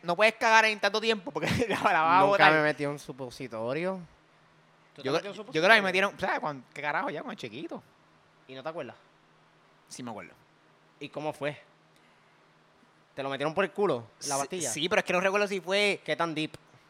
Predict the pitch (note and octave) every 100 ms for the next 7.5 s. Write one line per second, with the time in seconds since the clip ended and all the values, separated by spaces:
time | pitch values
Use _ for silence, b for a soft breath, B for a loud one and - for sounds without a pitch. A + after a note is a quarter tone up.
0 | _ C#3 C3 C#3+ - A2+ - _ _ _
1 | _ _ C3+ D3 A#3+ E4+ C4 B3+ - G#3
2 | B2 _ - A2+ A2 G#2+ - C#3+ D3+ F#3
3 | G3 G3 G3 B2+ G#2 _ - _ _ _
4 | _ _ _ - F#3 D3 A2 - - -
5 | - _ _ _ - _ _ - A2+ A#2
6 | G#2 G#2 - _ b b _ C#3+ D#3+ D3+
7 | F#3+ A3 F#3 D#3